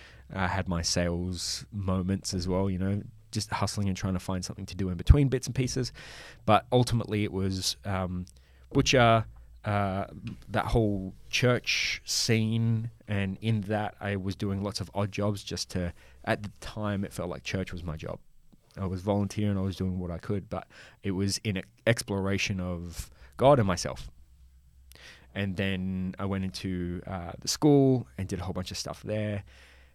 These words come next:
And then, uh, after that, I got, actually, uh, that's a part I missed out. I ended up working at a church,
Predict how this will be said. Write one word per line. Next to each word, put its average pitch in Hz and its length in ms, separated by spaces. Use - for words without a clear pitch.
And 90 160
then, 98 520
uh, 85 640
after 101 320
that, 104 420
I 98 120
got, 92 420
actually, 110 400
uh, 101 60
that's 98 260
a - 60
part - 300
I 92 60
missed - 240
out. - 200
I 104 120
ended 107 180
up 95 80
working 107 340
at 92 60
a 92 60
church, - 380